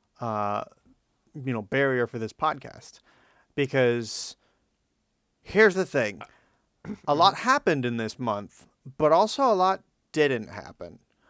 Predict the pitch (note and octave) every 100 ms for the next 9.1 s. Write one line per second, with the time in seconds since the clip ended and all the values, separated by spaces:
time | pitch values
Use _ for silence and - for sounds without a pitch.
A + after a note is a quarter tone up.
0 | _ _ - D3 E3 - G3+ A3+ - G#3+
1 | - - - D#3+ E3 E3 C#3+ C3 - C3+
2 | C3 D3 C#3 - C#3+ C#3 C#3 C3+ B2 A2
3 | A#2+ B2 B2+ B2 _ _ _ _ _ _
4 | - C#3+ D3+ G3+ G3+ - _ _ F3+ D#3+
5 | D#3 F#3+ - B3+ C4 A#3 A3 G3 - C#3+
6 | C#3+ E3 E3 D3+ C#3+ C#3+ C#3 C3+ C#3 _
7 | _ C3 C#3+ E3 D#3+ - G3+ F3 D3 A#2
8 | - A#2 A#2 B2 B2 A2+ A2+ A2+ G#2+ G#2+
9 | G#2+